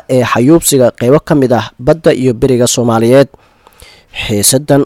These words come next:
oo saameyn ku yeelatay ciidamada gumaysiga Ethiopia iyo ka qayb qaadashadooda isbahaysiga A U S O M ayay warbixintu sheegtay inay hoos u dhacday kadib markii uu Turkigu dhexdhexaad ka galay arrintan,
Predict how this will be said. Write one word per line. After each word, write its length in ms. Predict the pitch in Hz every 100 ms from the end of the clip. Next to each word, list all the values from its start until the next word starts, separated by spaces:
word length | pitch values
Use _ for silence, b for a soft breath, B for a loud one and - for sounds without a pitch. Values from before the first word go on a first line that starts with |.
| -
oo 140 | 120
saameyn 520 | - 117 113 113 143
ku 140 | - 156
yeelatay 460 | 135 123 - 139
ciidamada 440 | 120 117 120 151 135
gumaysiga 600 | - 120 143 160 131 127
Ethiopia 640 | - - 160 117 120 139 - _ 127
iyo 160 | 127
ka 120 | - 117
qayb 240 | 123 113
qaadashadooda 640 | 117 117 120 - 135 127 -
isbahaysiga 640 | 127 - 123 147 - 131 - -
A 80 | 160 156
U 60 | 139
S 240 | 123 -
O 80 | 113
M 160 | 95 - b
ayay 180 | 131 131
warbixintu 640 | 131 123 113 113 170 -
sheegtay 480 | 139 139 113 110 104 -
inay 200 | 139 127
hoos 240 | 117 139 -
u 40 | -
dhacday 400 | 147 117 117 98 B -
kadib 280 | 139 127 135
markii 360 | 156 - -
uu 160 | 135 135
Turkigu 480 | - 175 - 143 165
dhexdhexaad 480 | 139 - - - 151
ka 120 | - 165
galay 240 | 151 131
arrintan, 560 | - 120 160 160 123